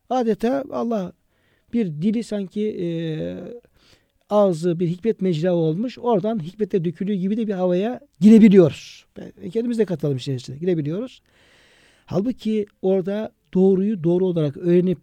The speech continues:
bilmeden ve o şekilde konuşmadığımız takdirde büyük ihtimalle konuşmalarımızın şeytanın vesvesesi olma, e, durumu söz konusu.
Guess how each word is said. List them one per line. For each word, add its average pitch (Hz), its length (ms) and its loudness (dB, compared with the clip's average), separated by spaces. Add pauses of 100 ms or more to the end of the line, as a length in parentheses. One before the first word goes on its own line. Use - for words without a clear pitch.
bilmeden 151 500 4 (120)
ve 156 240 -2 (280)
o 202 100 4
şekilde 160 320 -6
konuşmadığımız 156 580 -4
takdirde 170 680 -2 (680)
büyük 302 240 8
ihtimalle 160 540 -6
konuşmalarımızın 175 1120 -8 (300)
şeytanın 160 640 -6
vesvesesi 175 560 -10
olma, 196 560 -6 (460)
e, 165 40 -6
durumu 165 460 0
söz 131 200 -8
konusu. - 400 -20